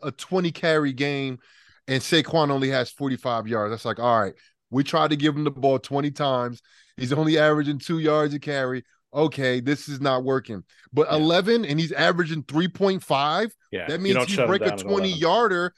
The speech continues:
Speaker 1: All of a
Speaker 2: Mm-hmm.
Speaker 1: sudden, he's at four and a half yards a carry. You
Speaker 2: Yeah.
Speaker 1: know what I mean? Which he's very capable of doing. Saquon ain't lose a step since those thirty-five carries. He's the same guy.
Speaker 2: Mm-hmm.
Speaker 1: And now he's fresh after the bye. You got some help. Feed the beast.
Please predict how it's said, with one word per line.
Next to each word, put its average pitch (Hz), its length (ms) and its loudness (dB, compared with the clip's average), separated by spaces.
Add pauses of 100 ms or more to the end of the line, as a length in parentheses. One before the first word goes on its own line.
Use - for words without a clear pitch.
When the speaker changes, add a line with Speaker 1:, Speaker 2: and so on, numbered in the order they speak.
(160)
Speaker 1:
All 185 140 -2
of 175 60 -2
a - 20 -2
Speaker 2:
Mm-hmm. 165 80 -4
Speaker 1:
sudden, 190 140 -2
he's 185 280 -4
at 180 220 0
four 202 160 -2
and 196 80 -4
a 185 40 -6
half 185 280 -8
yards 202 280 -4
a 190 40 -12
carry. 247 400 -4
You - 80 -14 (300)
Speaker 2:
Yeah. 170 80 -6
Speaker 1:
know 214 60 2
what 220 80 0
I - 40 0
mean? 220 220 -2
Which 220 180 -2
he's 214 180 -6
very 190 460 -4
capable 175 500 -6
of 190 120 -6
doing. 262 260 -2 (260)
Saquon 302 560 2
ain't 254 100 -2
lose 156 260 -2
a 123 60 -2
step - 360 -4
since 147 240 -10
those 135 220 0
thirty-five 131 580 -4
carries. 127 540 -4 (280)
He's 277 140 0
the 339 100 2
same 339 340 0
guy. 359 460 0 (320)
Speaker 2:
Mm-hmm. 151 100 -6
Speaker 1:
And 185 100 -4
now 226 200 0
he's 202 140 -4
fresh 202 320 -2
after 208 220 -4
the 226 80 -8 (100)
bye. 147 240 -2
You 135 140 -4
got 156 240 0
some 262 180 -10
help. 156 240 -4 (480)
Feed 220 300 2
the 226 80 -4
beast. 208 400 -4